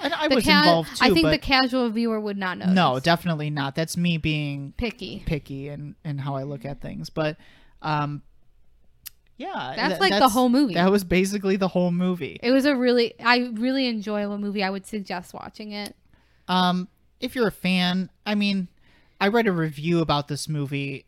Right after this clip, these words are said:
Speaker 1: I can't remember who said it, but it was like, "If I knew a kid that loved dinosaurs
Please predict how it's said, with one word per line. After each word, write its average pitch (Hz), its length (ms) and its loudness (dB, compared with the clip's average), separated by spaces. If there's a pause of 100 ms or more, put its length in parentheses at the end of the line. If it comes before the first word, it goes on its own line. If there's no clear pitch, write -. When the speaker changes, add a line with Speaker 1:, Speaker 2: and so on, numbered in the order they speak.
(100)
Speaker 1:
I 165 80 -4
can't 190 220 -2
remember 160 320 -4
who 165 260 -6
said 151 300 -4
it, 147 140 -6
but 156 100 -4
it 151 60 -4
was 147 140 -6
like, 151 220 0 (480)
"If 175 160 0 (100)
I 185 520 2 (440)
knew 175 340 2
a 240 60 4
kid 185 300 -2
that 156 220 -2
loved 151 360 -2
dinosaurs 143 880 -6